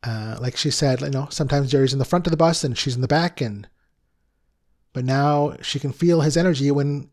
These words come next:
she's happy. So she has to make herself happy, meaning raise her vibration, meaning lift her spirits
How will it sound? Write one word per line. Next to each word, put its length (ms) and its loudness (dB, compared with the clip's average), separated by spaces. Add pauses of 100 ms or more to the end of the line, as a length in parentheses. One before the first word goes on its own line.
she's 300 -2
happy. 440 -2 (920)
So 120 -4
she 180 2
has 200 4
to 260 2
make 220 -2
herself 320 0
happy, 500 -6 (680)
meaning 460 -2
raise 240 4
her 120 4
vibration, 600 -2 (1300)
meaning 500 -2
lift 200 -4
her 120 0
spirits 600 -4